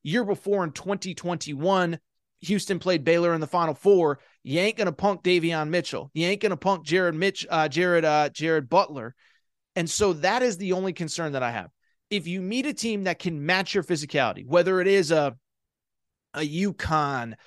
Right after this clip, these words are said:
um, an Alabama who you played earlier in the year, Memphis who you play throughout the regular season, some of these Big twelve teams that aren't gonna get pushed around, that is the only concern for Houston.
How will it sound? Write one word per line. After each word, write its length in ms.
um, 400
an 100
Alabama 680
who 80
you 180
played 280
earlier 400
in 120
the 100
year, 400
Memphis 560
who 60
you 160
play 240
throughout 320
the 80
regular 340
season, 300
some 180
of 60
these 160
Big 180
twelve 320
teams 320
that 140
aren't 160
gonna 160
get 180
pushed 280
around, 420
that 200
is 100
the 140
only 200
concern 400
for 140
Houston. 400